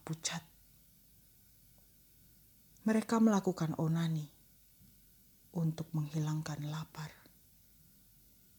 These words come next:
Akhirnya mereka ini pun mati.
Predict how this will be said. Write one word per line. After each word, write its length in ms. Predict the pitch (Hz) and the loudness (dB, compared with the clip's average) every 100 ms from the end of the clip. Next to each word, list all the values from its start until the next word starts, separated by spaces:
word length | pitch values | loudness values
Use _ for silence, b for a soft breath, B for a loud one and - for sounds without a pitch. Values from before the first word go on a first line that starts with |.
| - - - - - - - - - - - - - - | -20 -20 -20 -20 -20 -20 -20 -20 -20 -20 -20 -20 -20 -6
Akhirnya 400 | 208 202 214 214 | -2 2 2 4
mereka 480 | 208 190 175 185 190 | 4 2 2 0 0
ini 160 | 175 180 | 0 0
pun 240 | - 160 | 0 -2
mati. 560 | 160 170 - 156 - | -2 -4 -8 -18 -20